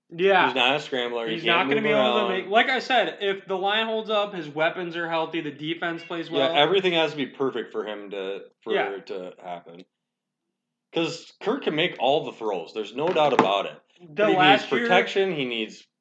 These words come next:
Speaker 2: the receivers. He needs all
Speaker 1: Yeah.
Speaker 2: of it.
Speaker 1: Last year, he made that throw against the Saints to win us that game
Speaker 2: That was
Speaker 1: in the
Speaker 2: beautiful. It
Speaker 1: playoffs.
Speaker 2: was
Speaker 1: The,
Speaker 2: amazing.
Speaker 1: one of the best throws that
Speaker 2: Dropped it right in the bucket.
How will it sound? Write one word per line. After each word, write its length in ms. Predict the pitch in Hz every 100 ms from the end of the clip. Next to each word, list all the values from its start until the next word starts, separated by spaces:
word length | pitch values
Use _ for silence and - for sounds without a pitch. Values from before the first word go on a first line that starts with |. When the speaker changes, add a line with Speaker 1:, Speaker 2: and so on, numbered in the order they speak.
| -
Speaker 2:
the 240 | 113 101
receivers. 720 | 98 92 - 180 175 175 170 -
He 100 | 117
needs 300 | 117 104 -
all 180 | 117
Speaker 1:
Yeah. 140 | 135 165
Speaker 2:
of 60 | 131
it. 260 | 104 -
Speaker 1:
Last 340 | 170 196 233 277
year, 140 | 285
he 200 | 262 220
made 320 | 208 202 202
that 240 | 165 185 185
throw 240 | 190 185
against 260 | 180 165 156
the 80 | 175
Saints 320 | - 156 151
to 100 | 160
win 180 | - 147
us 140 | 151
that 220 | 156 151
game 260 | 147 127 113
Speaker 2:
That 120 | 143
was 120 | 135 127
Speaker 1:
in 100 | 160
the 60 |
Speaker 2:
beautiful. 240 | 160 165 143
It 40 |
Speaker 1:
playoffs. 220 | 135 104
Speaker 2:
was 100 | 107
Speaker 1:
The, 120 | 110
Speaker 2:
amazing. 480 | 123 127 127 110 101
Speaker 1:
one 100 | 185
of 60 | 202
the 80 | 190
best 220 | 180 170
throws 360 | 175 165 156 143
that 160 | 147
Speaker 2:
Dropped 200 | 135 131
it 60 | 123
right 180 | 113 127
in 60 |
the 60 | 123
bucket. 500 | 110 107 - 90 -